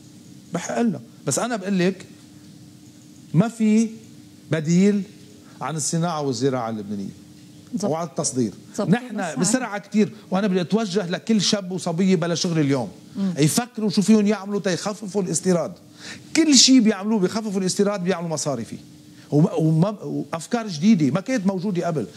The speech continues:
Speaker 1: ما بحياتنا كنا فينا نزرع حمص بلبنان ويكون نقدر نبيعه ونربح. أنا بأكد لكم إذا بتزرعوا حمص بت-،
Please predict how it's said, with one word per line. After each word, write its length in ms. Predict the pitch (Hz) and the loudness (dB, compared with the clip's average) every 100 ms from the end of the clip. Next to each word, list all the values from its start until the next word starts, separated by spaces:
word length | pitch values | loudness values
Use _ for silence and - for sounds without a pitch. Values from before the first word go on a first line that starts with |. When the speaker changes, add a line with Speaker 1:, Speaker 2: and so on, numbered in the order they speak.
| - | -6
Speaker 1:
ما 120 | 190 | -2
بحياتنا 500 | 240 233 254 269 220 | 0 0 -2 -2 -4
كنا 220 | 214 220 202 | -4 -2 0
فينا 200 | 226 220 | 2 2
نزرع 300 | 240 208 180 | 2 0 -2
حمص 400 | - 240 220 - | -4 0 0 0
بلبنان 480 | 208 190 214 226 214 - - - | -2 2 2 2 0 -8 -6 2
ويكون 420 | 175 165 226 220 | 4 4 4 4
نقدر 280 | 233 214 214 | 2 2 4
نبيعه 300 | 196 220 190 | 4 2 2
ونربح. 420 | 196 170 120 - - | 0 0 -4 -8 -6
أنا 160 | 214 | -4
بأكد 360 | 220 196 262 220 | -4 -2 0 0
لكم 160 | 190 202 | 2 0
إذا 200 | 190 208 | 0 0
بتزرعوا 400 | 240 202 220 185 | 0 0 -2 -4
حمص 300 | 226 233 175 | -4 -2 -2
بت-، 200 | 196 | -6